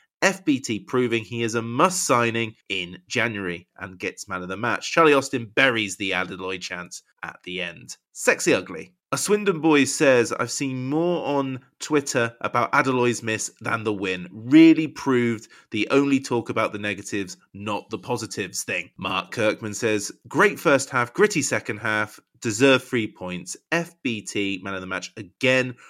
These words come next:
Reed back near to his best and honest enough to admit fitness is only now at level needed. Shows need for a striker who can hold it up top when under the pump. Anyone available? Four for Christmas.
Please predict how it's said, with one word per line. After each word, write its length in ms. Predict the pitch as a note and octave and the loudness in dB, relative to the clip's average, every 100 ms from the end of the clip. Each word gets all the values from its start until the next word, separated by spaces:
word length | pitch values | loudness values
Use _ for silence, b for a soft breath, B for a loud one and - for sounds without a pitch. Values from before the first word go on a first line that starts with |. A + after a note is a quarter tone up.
| B B | B B
Reed 520 | A#2 C#3+ D#3 C#3+ C3 _ - | 0 2 2 -2 -8 _ 0
back 320 | C3 - A#2 | 0 0 -10
near 380 | G#2+ A#2+ C#3+ D#3 | -6 -2 0 0
to 160 | D3 | -2
his 180 | B2+ G#2+ | -2 -4
best 380 | - G2 G2 F2+ | -2 -4 -4 -8
and 140 | F#2+ - | -12 -4
honest 320 | D#3+ E3+ E3 C#3+ | 0 0 0 -2
enough 300 | A#2 A2+ - | -2 -4 -4
to 120 | A2 | -4
admit 360 | G2+ G#2+ - | -4 -4 -8
fitness 500 | - D#3 - B2+ B2+ - | -2 -2 -2 -6 -8 -10
is 180 | G#2 F2+ - | -12 -10 0
only 380 | C#3 C#3 C#3 C3+ | 2 2 0 -4
now 440 | B2 A#2 A2+ - | -2 0 -2 -6
at 160 | A2 G#2+ G#2+ | -10 -12 -8
level 360 | G#2 G2 G#2 | -8 -6 -6
needed. 600 | G#2 B2 C3 G#2+ F2+ - _ | -4 -2 0 0 -4 -6 _
Shows 720 | - - D#3 E3 E3+ E3+ D3+ C#3+ | -6 4 8 8 6 2 -4 -6
need 320 | B2+ B2+ B2 | -6 -4 -6
for 280 | - A#2+ A2 | -6 0 2
a 120 | G2+ | 2
striker 600 | - - D3 C#3 C3+ C#3+ | -2 -4 0 0 2 -2
who 140 | A2 G2+ | -2 -6
can 140 | G2 | -8
hold 400 | F2+ - F#3+ F#3 | -8 -2 2 4
it 60 | C#3+ | 2
up 180 | A#2 - | 2 0
top 340 | B2 A2+ - | 0 0 -2
when 160 | G#2+ G2 - | -8 -8 -8
under 340 | G2 F#2+ G2 | -8 -8 -8
the 120 | G2+ G2 | -8 -6
pump. 300 | A#2 G#2 - _ _ _ | -6 -8 -14 _ _ _
Anyone 320 | - A#2+ E3 A#3 | -8 -4 -4 -2
available? 560 | - C3 A2 C3+ F3+ B B B | 0 2 2 0 -2 B B B
Four 200 | - F3 | 2 4
for 140 | F#3 F3+ | 4 0
Christmas. 580 | E3+ D3+ - F2 - | 2 0 0 -6 -10